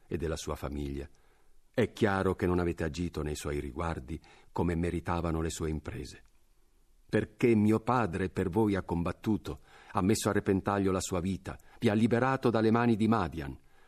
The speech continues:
E voi oggi avete osato sollevarvi contro la casa di mio padre,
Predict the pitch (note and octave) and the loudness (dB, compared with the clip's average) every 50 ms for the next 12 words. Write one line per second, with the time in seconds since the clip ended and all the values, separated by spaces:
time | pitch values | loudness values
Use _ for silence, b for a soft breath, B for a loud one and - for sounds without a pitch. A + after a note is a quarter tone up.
0 | b b b b b b _ _ _ - A2+ E2+ E2+ D#2 B2 D3 F3+ F#3 F3+ B2+ | b b b b b b _ _ _ 0 0 0 2 4 6 6 6 6 6 6
1 | A2+ C3 C#3+ B2+ A#2+ A#2 B2+ D#3 - - A2 F#2+ F#2+ - - F#2+ E2 F2 F#2+ F#2 | 4 4 2 0 -2 -4 -4 -4 -2 0 0 2 2 2 2 0 0 0 -2 -2
2 | - F#2 - - F2+ F2 F2+ F2 F#2 F#2 F#2 - E2+ E2+ - F2+ E2+ E2+ - D#2+ | -2 -4 -2 -2 0 0 0 0 0 -2 -2 -2 -4 -4 -2 -2 -4 -2 -4 -4
3 | E2 E2 E2 D#2+ F2+ E2+ D#2+ E2 D#2+ D2+ E2 E2 D#2+ D#2 - F2 F#2 G2 F#2 F2 | -4 -4 -4 -4 -4 -4 -4 -4 -4 -4 -4 -4 -4 -4 -4 -2 -2 -2 -2 -2
4 | F#2 F#2+ | -4 -6